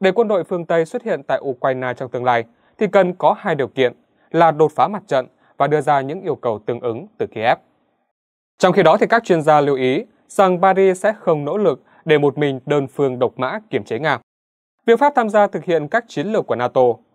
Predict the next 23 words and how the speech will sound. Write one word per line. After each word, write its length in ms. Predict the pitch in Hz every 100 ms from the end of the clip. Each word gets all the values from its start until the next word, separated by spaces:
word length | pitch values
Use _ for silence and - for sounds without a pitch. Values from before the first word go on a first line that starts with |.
| _
không 220 | 135 139
có 120 | 143
nghĩa 240 | 156 202 254 _ _
là 120 | 185
họ 220 | 165 160 139
giữ 240 | 156 214 -
vai 140 | 127 -
trò 140 | 107
lãnh 120 | 110
đạo, 160 | 156 127 - _ _ _ _ _ -
bởi 120 | 147
vì 160 | 160
Pháp 200 | 165 247 247
không 220 | 180 165
có 160 | 139 156
chung 260 | 190 147
đường 180 | 135 120
biên 120 | 127
giới 160 | 123 123
với 100 | 165
Nga. 200 | 143 120 _ _ _ _ _
Hơn 140 | - 170
nữa, 180 | 190